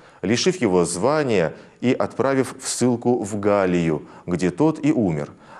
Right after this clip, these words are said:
Но все это произойдет позднее. А в тот момент совершенно очевидным было, что, несмотря на смерть Ирода, было все еще опасно возвращаться в Иудею, ведь на престоле находился жестокий Архилай,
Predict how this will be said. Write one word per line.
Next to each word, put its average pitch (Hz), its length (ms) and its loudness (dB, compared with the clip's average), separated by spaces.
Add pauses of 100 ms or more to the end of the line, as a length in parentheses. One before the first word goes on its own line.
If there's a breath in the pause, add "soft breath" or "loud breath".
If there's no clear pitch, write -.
Но 104 100 0
все 160 180 -2
это 110 120 0
произойдет 95 600 0
позднее. 92 520 -4 (960 loud breath)
А 101 180 0
в - 100 -12
тот 151 200 0
момент 113 420 -2
совершенно 107 600 -2
очевидным 101 680 0
было, 113 320 2
что, - 160 -4
несмотря 107 680 0
на 92 160 0
смерть 92 540 -2
Ирода, 92 480 2 (420 loud breath)
было 139 240 4
все 135 220 0
еще - 260 0
опасно 117 560 -2
возвращаться 90 720 0
в 85 140 -8
Иудею, 110 600 2
ведь 82 200 -2
на 90 80 -2
престоле 101 400 0
находился 107 480 -2
жестокий 110 560 -4
Архилай, 104 680 0